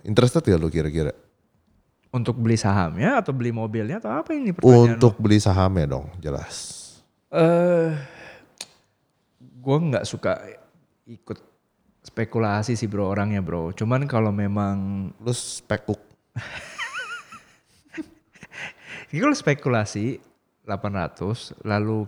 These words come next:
Speaker 2: kita salah,
Speaker 1: Heeh.
Speaker 2: Itu delapan ratus drop lagi ke dua ratus nggak kira-kira ya?
Speaker 1: Oh, berat. Berat. Sorry, teman-teman. Kalau delapan ratus ke dua ratus kayaknya berat.
Speaker 2: Nggak balik lagi.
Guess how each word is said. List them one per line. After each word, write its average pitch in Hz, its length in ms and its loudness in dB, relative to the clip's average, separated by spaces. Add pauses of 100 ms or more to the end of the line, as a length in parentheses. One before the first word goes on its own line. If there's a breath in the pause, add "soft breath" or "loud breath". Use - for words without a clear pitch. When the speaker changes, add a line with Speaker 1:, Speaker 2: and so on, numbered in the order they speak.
Speaker 2:
kita 95 640 -6 (880)
salah, - 800 -6 (160)
Speaker 1:
Heeh. 87 280 -2 (540)
Speaker 2:
Itu 127 160 -8
delapan 143 320 -2
ratus 135 240 -4
drop 131 240 -2
lagi 135 240 -2
ke - 160 -2
dua 113 240 0
ratus 214 160 -2
nggak 131 160 -4
kira-kira 104 400 -4
ya? - 20 -8 (220)
Speaker 1:
Oh, 139 80 10
berat. 80 880 4
Berat. 98 560 2
Sorry, 110 240 6
teman-teman. 90 400 2
Kalau 110 720 10
delapan 107 400 8
ratus - 160 2
ke 117 80 6
dua 92 320 8
ratus - 400 -2
kayaknya 82 400 4
berat. 76 320 -2
Speaker 2:
Nggak 117 160 -8
balik 117 240 -6
lagi. 117 280 -4